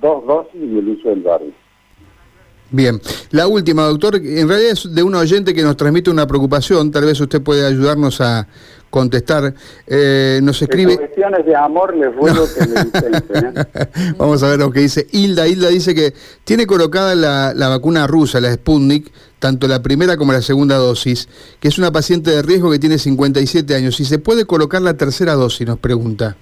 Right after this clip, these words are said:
Speaker 1: Si hace más de seis meses de la segunda, eh, se la va a llamar y se la va a colocar, pero, o sea, las mismas autoridades, que no se preocupe, pero a decir verdad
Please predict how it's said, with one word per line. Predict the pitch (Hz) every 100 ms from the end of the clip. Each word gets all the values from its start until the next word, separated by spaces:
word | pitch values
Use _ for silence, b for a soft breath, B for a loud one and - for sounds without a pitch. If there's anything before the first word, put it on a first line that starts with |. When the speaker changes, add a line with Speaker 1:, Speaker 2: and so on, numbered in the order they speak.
| _ _ _ - - _ _ _
Speaker 1:
Si | 147 156
hace | 185 208 214 180
más | 175 185
de | 165 156 -
seis | 165 151
meses | 156 170 160 147 123
de | 113
la | 113 107 -
segunda, | 107 113 151 175 202 220 - - _ _ _
eh, | 117 113 107
se | 123
la | 120
va | 131
a |
llamar | 131 123 123 151
y | 165
se | -
la | 120
va | 117
a | 117
colocar, | 117 104 101 120 107 -
pero, | 101 101 95 92 90 87
o | 92
sea, | 113 107
las | 104
mismas | 117 127 123
autoridades, | 113 113 104 107 107 92 -
que | 104
no | 110
se | -
preocupe, | 104 110 104 117 104 101
pero | 104 107
a |
decir | 107 107 147
verdad | 131 117 113 147 180